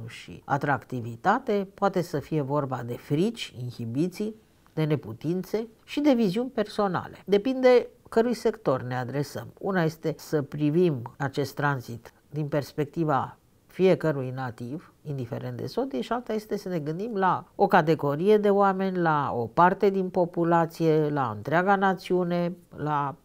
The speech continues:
populația întregii Europe sau a întregului glob. Mecanismul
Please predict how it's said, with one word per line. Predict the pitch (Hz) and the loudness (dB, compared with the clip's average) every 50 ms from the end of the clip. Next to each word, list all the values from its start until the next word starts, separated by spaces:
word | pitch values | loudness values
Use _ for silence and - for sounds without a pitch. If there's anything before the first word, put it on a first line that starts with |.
| _ _ | _ _
populația | - 165 156 160 165 160 165 156 151 - - 147 143 139 135 131 123 123 | -4 -4 -4 0 2 4 4 4 2 2 0 -2 0 0 0 -2 -4 -6
întregii | 127 127 156 151 156 143 127 131 | -6 -6 -2 0 0 0 0 -2
Europe | 120 117 110 127 170 208 220 220 175 160 | -4 -4 -2 -2 -2 -2 -2 -2 -2 -4
sau | 160 - 175 165 165 160 | -2 -2 -2 -2 0 -2
a | 156 | -4
întregului | 156 156 - 160 147 135 139 135 131 127 117 117 | -6 -6 -6 -6 -4 -4 -4 -4 -4 -4 -4 -4
glob. | 123 120 110 95 80 - | -4 -4 -4 -6 -6 -8
Mecanismul | - 196 214 202 202 226 220 - - 254 240 240 247 226 | 0 4 4 6 6 4 -2 -4 -2 -2 0 0 0 -2